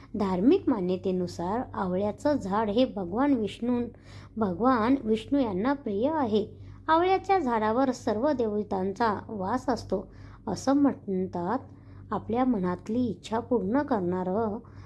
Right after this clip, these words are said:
झाड अशी देखील या झाडाची ओळख आहे. पण जेव्हा हे झाड तुमच्या घराच्या उत्तर किंवा पूर्वेला दिशेला, पूर्व दिशेला असेल,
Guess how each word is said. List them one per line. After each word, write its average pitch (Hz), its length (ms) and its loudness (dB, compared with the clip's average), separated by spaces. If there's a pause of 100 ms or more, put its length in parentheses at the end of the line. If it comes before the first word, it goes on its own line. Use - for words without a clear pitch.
(200)
झाड 220 260 0
अशी 214 400 -2
देखील 240 420 0 (100)
या 262 120 0
झाडाची 190 500 -2
ओळख 185 360 -2
आहे. 175 240 -6 (880)
पण 240 320 4
जेव्हा 190 380 0
हे 339 340 2
झाड 202 340 -2 (120)
तुमच्या 208 420 0
घराच्या 240 480 0 (140)
उत्तर 330 460 0
किंवा 320 180 4
पूर्वेला 294 640 2
दिशेला, 202 540 -2
पूर्व 311 520 0
दिशेला 220 440 0
असेल, 214 440 2